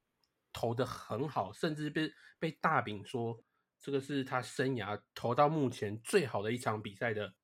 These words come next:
Ryan Gullin，古林睿煬。哦，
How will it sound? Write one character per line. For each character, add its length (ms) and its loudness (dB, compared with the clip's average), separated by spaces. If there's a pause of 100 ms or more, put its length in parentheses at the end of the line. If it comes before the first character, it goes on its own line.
Ryan 480 4
Gullin， 420 0 (460)
古 400 2
林 280 4
睿 180 6
煬。 160 -4 (920)
哦， 240 0